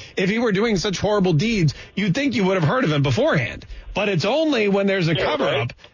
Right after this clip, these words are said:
Speaker 1: that he comes out. But apparently everybody in the entire world thought he was corrupt. I, Mitt Romney's a whole other scenario because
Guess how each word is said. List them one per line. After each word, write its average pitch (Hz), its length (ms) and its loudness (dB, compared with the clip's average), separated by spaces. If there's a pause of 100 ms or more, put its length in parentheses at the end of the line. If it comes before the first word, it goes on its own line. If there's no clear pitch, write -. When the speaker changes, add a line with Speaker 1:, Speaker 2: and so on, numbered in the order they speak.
Speaker 1:
that 180 140 -2
he 180 120 -2
comes 185 260 0
out. 151 200 0
But 156 100 -2
apparently 156 540 -2
everybody 160 500 0
in 127 80 0
the 127 80 -2
entire 156 340 0
world 156 360 0 (320)
thought 190 240 0
he 180 80 0
was 160 160 0
corrupt. 196 340 -2
I, 226 220 -4
Mitt 214 400 0
Romney's 240 420 0
a 170 80 0
whole 180 240 2
other 151 220 0
scenario 131 500 0
because 131 400 0